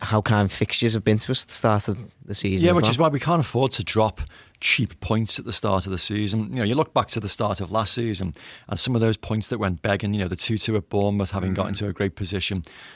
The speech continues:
Speaker 2: uh, the home draw against Huddersfield, you know, the, the, the kind, kind of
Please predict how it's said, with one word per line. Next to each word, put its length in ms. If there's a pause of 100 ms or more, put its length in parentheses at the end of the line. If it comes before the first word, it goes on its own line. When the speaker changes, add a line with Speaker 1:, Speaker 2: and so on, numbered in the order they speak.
(120)
Speaker 2:
uh, 160
the 120
home 200
draw 220
against 280
Huddersfield, 680
you 60
know, 80
the, 100
the, 160
the 140
kind, 480
kind 220
of 80